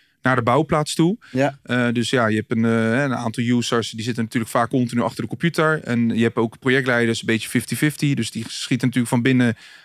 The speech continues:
Speaker 1: naar buiten toe. En, eh, de basis is dus echt communicatie. Dus als je inderdaad kijkt, gewoon, we zijn natuurlijk allemaal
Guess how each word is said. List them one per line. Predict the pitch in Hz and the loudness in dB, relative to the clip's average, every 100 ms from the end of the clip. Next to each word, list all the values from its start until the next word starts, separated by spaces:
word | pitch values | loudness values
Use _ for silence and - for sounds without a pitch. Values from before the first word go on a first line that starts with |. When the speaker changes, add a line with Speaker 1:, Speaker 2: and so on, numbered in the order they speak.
| - | -4
Speaker 1:
naar | 131 | 0
buiten | 123 123 139 151 | 2 0 0 0
toe. | 175 233 - - - _ | 0 0 -6 -20 -20 _
En, | - 127 127 | -2 0 0
eh, | - 120 120 117 | 0 0 0 0
de | |
basis | 113 143 160 160 | 2 2 2 0
is | 139 | 0
dus | 135 | 0
echt | - 156 127 | 0 -2 0
communicatie. | 156 143 135 127 110 - 104 107 | 2 4 2 2 0 -4 -8 -8
Dus | 110 | -6
als | 120 | -4
je | 120 | -2
inderdaad | 120 123 - | 0 0 0
kijkt, | 120 120 - | -2 -2 -2
gewoon, | 117 | -2
we | 117 | 0
zijn | 123 | -2
natuurlijk | 123 | -2
allemaal | 127 | 0